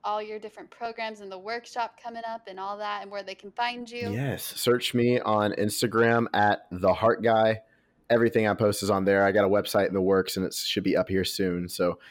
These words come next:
Speaker 2: check it out. Um, I do have online programs, uh, for helping people break toxic cycles, heal trauma, have more self-love and inner peace. There's an application online, uh, in the link in my bio to register for that and to see if that's something that's a good fit,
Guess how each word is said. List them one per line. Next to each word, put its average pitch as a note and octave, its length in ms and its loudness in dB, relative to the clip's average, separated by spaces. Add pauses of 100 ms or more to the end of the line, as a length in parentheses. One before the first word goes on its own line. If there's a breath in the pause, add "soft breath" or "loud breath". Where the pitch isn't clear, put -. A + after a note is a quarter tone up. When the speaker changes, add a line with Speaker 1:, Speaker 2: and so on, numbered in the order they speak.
(140 loud breath)
Speaker 2:
check C#3 340 0
it A2 80 4
out. G#2 380 0 (140)
Um, F#2 280 2
I G2+ 80 -2
do G2+ 140 0
have G#2+ 220 0
online G#2+ 420 0
programs, G2+ 720 0 (500 soft breath)
uh, F2+ 220 0
for F2+ 140 -2
helping F#2+ 200 -2
people F#2 220 -6
break F#2 260 0
toxic - 400 -4
cycles, G#2 540 2
heal F#2 240 0
trauma, G2 480 -2
have F#2 240 -2
more F#2 140 -2
self-love F#2+ 520 0
and F2 120 -2
inner F2 180 -2
peace. - 460 -2 (260 loud breath)
There's F#2+ 200 0
an F#2 60 -2
application G2 680 -2
online, F#2 680 -2 (180)
uh, E2+ 220 -2
in F#2 60 0
the F#2 80 0
link F#2 180 0
in F2+ 60 -2
my F2 80 0
bio F2+ 400 0
to - 260 -6 (440)
register F2+ 420 -2
for - 120 -10
that F#2 320 0 (380 loud breath)
and F2+ 80 -8
to F2 60 -2
see F2+ 180 -2
if E2 80 -6
that's - 180 -2
something F2 240 -6
that's E2 140 -8
a - 60 -20
good E2+ 180 -2
fit, - 380 -2